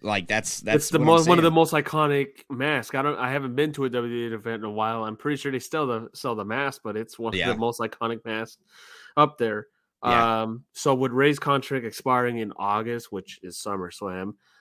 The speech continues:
Speaker 2: um, the, this is the one, you know, I would say Dom gets the win. I think this is a, let's just put it, and I know this is gonna spoil a prediction later. I think this is the day, the Judgment Day,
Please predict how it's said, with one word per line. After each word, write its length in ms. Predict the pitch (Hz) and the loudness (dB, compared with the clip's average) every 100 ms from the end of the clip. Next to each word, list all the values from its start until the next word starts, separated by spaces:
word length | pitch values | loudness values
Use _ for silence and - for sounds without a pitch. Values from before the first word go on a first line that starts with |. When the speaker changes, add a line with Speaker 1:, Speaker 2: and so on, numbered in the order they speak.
| _ | _
Speaker 2:
um, 380 | 95 90 92 95 | -6 -4 -4 -4
the, 260 | 98 101 98 | -2 -2 -2
this 220 | 107 - | -4 -6
is 100 | 107 | -8
the 120 | 104 | -6
one, 400 | 101 104 107 104 _ _ _ _ _ _ _ _ _ _ | -4 -2 -4 -8 _ _ _ _ _ _ _ _ _ _
you 140 | 135 | 0
know, 320 | 107 98 104 - _ _ _ _ - | 2 2 -2 -6 _ _ _ _ -6
I 80 | 101 | -2
would 160 | 101 | -2
say 120 | 98 120 | -2 -4
Dom 300 | 120 131 143 | -4 -4 -4
gets 240 | 107 - | -6 -8
the 80 | 95 | -8
win. 160 | 92 | -4
I 100 | 98 107 | -2 0
think 200 | 147 143 | 2 4
this 220 | 156 151 | 2 2
is 160 | 151 | 2
a, 220 | 147 143 135 | 6 6 6
let's 220 | 147 143 | 0 0
just 200 | 151 - | -2 0
put 160 | 139 | 2
it, 140 | 135 135 - - | 2 0 -8 -4
and 140 | 127 | 0
I 40 | 113 | 2
know 80 | 127 | 2
this 100 | 123 | 2
is 60 | |
gonna 160 | 135 120 | 0 0
spoil 240 | - 143 | 0 2
a 40 | 131 | 2
prediction 440 | 127 117 123 120 | 0 -2 -2 0
later. 340 | 120 120 123 - _ _ _ - | 0 0 -2 -6 _ _ _ -16
I 60 | |
think 200 | 113 139 | -2 0
this 200 | 143 143 | 2 0
is 60 | 139 | 2
the 100 | 131 | 0
day, 300 | 117 127 127 | 2 4 4
the 120 | 117 | 2
Judgment 460 | 110 123 120 120 113 | 2 2 2 0 2
Day, 220 | 113 104 | 2 2